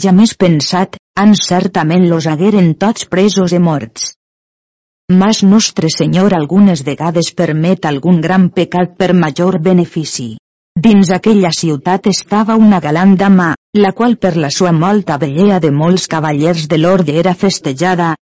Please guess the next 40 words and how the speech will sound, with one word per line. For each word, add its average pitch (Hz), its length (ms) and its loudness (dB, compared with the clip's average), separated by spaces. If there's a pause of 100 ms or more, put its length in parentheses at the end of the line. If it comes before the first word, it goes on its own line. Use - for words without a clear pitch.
e 190 80 -4
per 185 220 -2
la 156 160 0
molta 190 460 -2
virtut 185 520 -2
sua 185 160 0
ningú 180 300 2
no 196 180 4
tenia 202 380 4
res 190 240 0
en 180 120 4
ella, 131 420 -4 (380)
en 208 160 4
especial 185 680 0
l'amava 156 440 -2
un 165 140 0
cavaller 160 600 -2
qui 190 200 0
es 180 120 -2
nomenava 160 600 0
frare 185 360 -2
Simó 180 360 2
de 165 100 -2
Far, 170 320 -4 (220)
natural 185 600 0
del 156 180 -2
regne 196 420 4
de 175 120 2
Navarra. 147 500 -4 (500)
Aquesta 185 520 0
dama 185 280 2
al 170 140 2
parer 170 380 -2
de 175 80 0
les 147 200 -2
gents 202 320 2
se 220 160 0
mostrava 196 600 0
d'honestat 185 540 -2
excelsa. 139 720 -6